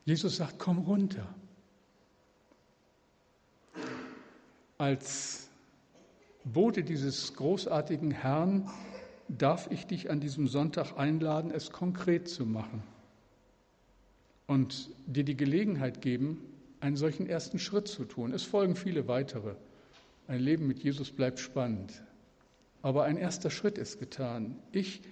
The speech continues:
bekenne mich zu Christus. Ich sage mit einem solchen Schritt, „Ja, ich will das.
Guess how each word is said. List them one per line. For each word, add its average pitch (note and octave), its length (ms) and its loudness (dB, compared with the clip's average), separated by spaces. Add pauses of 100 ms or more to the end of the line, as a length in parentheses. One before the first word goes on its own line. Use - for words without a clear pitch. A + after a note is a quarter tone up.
(480)
bekenne F3+ 420 2
mich F3 220 2
zu - 160 -2
Christus. - 540 -2
Ich - 160 0
sage G3 320 6
mit F3+ 180 2
einem E3+ 220 2
solchen F3+ 240 2
Schritt, F3+ 260 2
„Ja, F3+ 140 4
ich - 200 -4
will A3 200 4
das. A#2+ 400 0